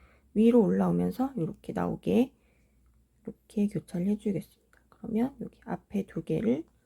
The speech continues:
바늘로 이렇게 걸고, 그다음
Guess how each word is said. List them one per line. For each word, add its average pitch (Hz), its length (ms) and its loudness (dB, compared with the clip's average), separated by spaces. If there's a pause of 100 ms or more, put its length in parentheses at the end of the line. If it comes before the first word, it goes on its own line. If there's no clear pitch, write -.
(440)
바늘로 170 340 -6
이렇게 - 160 -10
걸고, - 640 -6 (2750)
그다음 233 480 -6